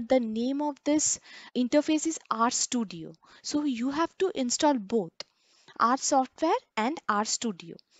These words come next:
in order to perform some analysis. So today the intention of our class is how to deal with image bands.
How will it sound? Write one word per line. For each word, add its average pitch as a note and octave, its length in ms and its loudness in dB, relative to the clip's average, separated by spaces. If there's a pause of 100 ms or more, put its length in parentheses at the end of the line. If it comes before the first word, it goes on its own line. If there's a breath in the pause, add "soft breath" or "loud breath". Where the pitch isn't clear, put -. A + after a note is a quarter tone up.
(100)
in A3 160 -6
order G3+ 280 0 (100)
to D4 80 -4
perform G#3+ 560 -4
some - 340 -4 (220)
analysis. G#3 720 -2 (440 loud breath)
So - 260 0
today D#4 420 4
the C4+ 180 6 (140)
intention F4+ 720 2
of E4+ 220 0
our E4 340 2
class G#3+ 460 0
is F#3 480 -4 (320 loud breath)
how F#4 420 6 (120)
to G4+ 160 8 (140)
deal C#4 360 6
with A#3 420 0 (260)
image C4+ 640 0
bands. E3 540 0